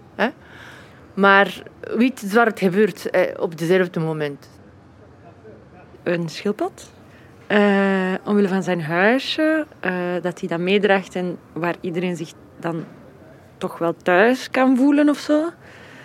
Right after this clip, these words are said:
Speaker 2: Ook wel omwille van zijn zo wat traagheid. Omdat dat toch een buurt is, of een stad tout court, maar ook een buurt die nogal traag beweegt. En oud. Schildpadden worden heel oud. Dus dat ook wel.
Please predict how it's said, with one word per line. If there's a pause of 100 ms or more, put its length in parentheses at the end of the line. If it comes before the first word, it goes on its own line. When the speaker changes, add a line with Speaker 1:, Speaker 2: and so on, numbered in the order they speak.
(280)
Speaker 2:
Ook
wel
omwille
van
zijn
zo
wat (100)
traagheid. (680)
Omdat
dat
toch
een
buurt
is, (160)
of
een
stad
tout
court,
maar
ook
een
buurt
die (440)
nogal (100)
traag (600)
beweegt. (120)
En
oud. (160)
Schildpadden
worden
heel
oud. (560)
Dus
dat
ook
wel.